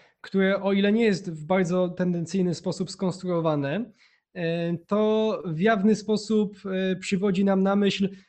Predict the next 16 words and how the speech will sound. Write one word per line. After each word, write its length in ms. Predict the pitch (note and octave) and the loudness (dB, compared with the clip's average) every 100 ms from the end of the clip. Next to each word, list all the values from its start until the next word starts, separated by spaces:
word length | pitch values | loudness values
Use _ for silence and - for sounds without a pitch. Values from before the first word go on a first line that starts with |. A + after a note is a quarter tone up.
| _ | _
pewną 380 | - F#3+ G3 F#3+ | 0 4 4 2
strategię 500 | F#3+ G#3 G3+ G#3 G3+ | 0 -2 0 2 2
budowania, 500 | F#3+ G3 F#3+ G3 G3 | 2 2 4 4 2
e, 280 | F3+ F#3 F#3 | 0 -2 2
marketingu 600 | F#3+ F#3+ G3 G3+ G3+ E3 | 2 2 0 2 2 2
politycznego, 720 | F3 D#3+ E3 - D#3+ D3+ F3 | -2 -4 -6 -4 -2 0 2
jaką 420 | F#3 F3+ F#3+ F#3+ | 2 0 2 4
zapewne 420 | F#3 F#3 F#3 F#3+ | 2 0 0 2
zas-, 360 | F#3 F#3 F#3 F3+ | 2 -2 -4 -4
zastosuje 460 | E3+ - - F#3+ | -6 -6 -2 -2
Prawo 240 | F#3 F#3+ G3 | 0 -2 -2
i 40 | |
Sprawiedliwość. 760 | F#3 G3+ A3 G#3 D#3 A2 - - _ _ _ | -2 -2 -2 0 -2 -6 -12 -20 _ _ _
E, 240 | - C3+ E3+ | -16 -10 -8
brzmi 360 | C#3+ F3 A#3 | 0 4 4
ono: 340 | G#3 D#3 A#2+ | 4 0 -2